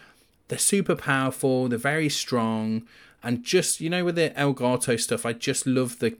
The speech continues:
build quality of those lights. You know, when you're looking at newer, where I talked about the ring light that's behind me in the Starter Gear Guide,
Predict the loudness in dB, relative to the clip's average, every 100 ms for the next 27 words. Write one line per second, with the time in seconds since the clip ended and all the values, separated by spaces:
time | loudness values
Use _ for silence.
0 | 0 2 2 0 -2 -2 -2 -2 -6 -6
1 | -8 -8 -8 -10 -10 -10 -10 -10 -14 -20
2 | -20 -2 2 4 4 4 2 2 0 0
3 | 2 4 4 2 2 0 0 -4 -4 -4
4 | -4 -2 -2 -2 -2 -6 -8 -8 -4 -2
5 | 0 2 2 0 -2 -4 -4 -4 -2 -2
6 | -2 -2 -2 -4